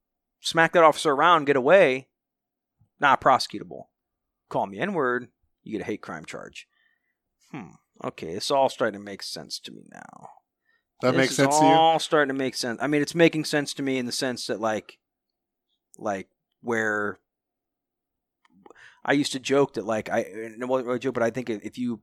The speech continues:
Speaker 1: if you, if somebody, if you found out somebody was a murderer and you found out somebody was a vehement racist, I feel like the, the racist would get a lot w-, worse pushback. He would be, he would be vilified. I,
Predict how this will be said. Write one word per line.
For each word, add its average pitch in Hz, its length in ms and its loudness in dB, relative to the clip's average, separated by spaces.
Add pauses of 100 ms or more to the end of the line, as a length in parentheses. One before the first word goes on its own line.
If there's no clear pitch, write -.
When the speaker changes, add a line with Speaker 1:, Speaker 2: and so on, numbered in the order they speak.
(100)
Speaker 1:
if - 220 -12
you, 131 160 -10
if 110 120 -10
somebody, 127 440 -4 (420)
if 120 180 -12
you 139 60 -10
found 123 240 0
out 104 80 -6
somebody 123 220 -4
was 110 120 -6
a 107 60 -12
murderer 123 360 -2
and 117 120 -8
you 110 60 -8
found 113 240 -4
out 101 100 -8
somebody 110 340 -6
was 101 460 -10 (400)
a 123 80 -6
vehement 113 400 -6
racist, 107 500 -6
I 101 80 -8
feel 120 140 -4
like 101 80 -6
the, 98 180 -10
the 104 100 -8
racist 104 460 -8
would 98 140 -18
get 98 220 -14
a 95 100 -14
lot 95 240 -6
w-, 95 380 -20 (360)
worse 98 300 -10
pushback. - 500 -14
He 107 80 -14
would 98 160 -12
be, 95 300 -16 (360)
he 120 120 -10
would 113 100 -6
be 110 100 -10
vilified. 92 580 -10 (220)
I, 107 120 -6